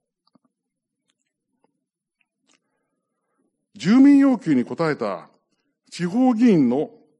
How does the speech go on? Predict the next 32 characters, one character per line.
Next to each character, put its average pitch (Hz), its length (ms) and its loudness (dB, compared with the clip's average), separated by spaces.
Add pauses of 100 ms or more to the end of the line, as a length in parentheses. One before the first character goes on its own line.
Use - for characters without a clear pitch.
(400)
日 143 360 -8
常 269 180 -2
活 220 240 -8
動 113 180 -8
が 90 220 -20 (1000)
勝 247 260 -2
利 175 60 0
の 143 100 0
決 240 160 -10
定 233 240 -4
的 220 100 -6
な 220 140 -2
力 208 260 -6
に 151 60 -4
な 139 80 -4
っ 139 40 -16
た 143 80 -12
こ 123 80 -12
と 160 80 -14
が 160 260 -10 (580)
各 233 220 -10
地 - 140 -18
か 156 120 -6
ら 117 220 -8 (1300)
報 175 180 -4
告 175 120 -18
さ 170 140 -6
れ 156 80 -2
て 151 80 -10
い 135 40 -4
ま 127 100 -8
す。 - 200 -20